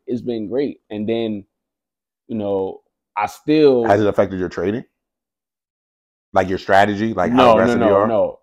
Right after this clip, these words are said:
Speaker 1: no. The kids affect my strategy.
Speaker 2: Okay.
Speaker 1: <laughs> They affect my trading. Like, I can't really get
Speaker 2: Too crazy?
Speaker 1: sole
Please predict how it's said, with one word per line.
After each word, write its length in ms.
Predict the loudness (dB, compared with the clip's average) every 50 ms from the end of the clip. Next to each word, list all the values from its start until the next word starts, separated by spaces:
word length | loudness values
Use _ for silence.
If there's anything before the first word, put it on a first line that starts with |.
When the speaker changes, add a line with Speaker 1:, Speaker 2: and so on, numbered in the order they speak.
| _
Speaker 1:
no. 280 | -8 -6 -6 -6 -8 -10 _ _ _ _ _ _ _ _ _ _ _ _ _ _ _ _ _ _ _ _ _ _ _ _ _ _ _ _ _ _ _ _ _ _ _ _ -16
The 60 | -16
kids 380 | -12 -8 -6 -4 -4 -4 -6 -10
affect 260 | -12 -10 -10 -10 -10
my 120 | -12 -14 -16
strategy. 420 | -14 -10 -6 -4 -2 0 0 0
Speaker 2:
Okay. 400 | 2 0 0 0 -4 -10 -12 -12 -12 -12 -12 -12 -10 -10 -6 -4 -6 -6 -6 -8 -10 -12 -12 -12 -4 0 0
Speaker 1:
<laughs> 460 | 0 0 -4 -10 -10 -10 -12 -12 -12 -14 -6 _
They 220 | 6 8 8 8 8
affect 320 | 6 4 4 2 2 0
my 180 | -2 -8 -10 -10
trading. 460 | -8 -4 -4 -2 -2 -4 -6 -10 -14
Like, 180 | -14 -10 -6 -4
I 120 | -4 -6
can't 400 | -6 -6 -6 -4 -4 -4 -6 -8 -8
really 420 | -10 -8 -8 -6 -6 -8 -8 -10 -10 -10
get 180 | -8 -8 -10 -10 _ _ _ _ _ _ _ _ _ _ _ _ _ -20 -14 -10
Speaker 2:
Too 140 | -8 -6
crazy? 380 | -4 -2 -2 0 -2 -2 -4 -6
Speaker 1:
sole 800 | -8 -6 0 2 4 6 6 6 4 4 2 0 -2 -4 -6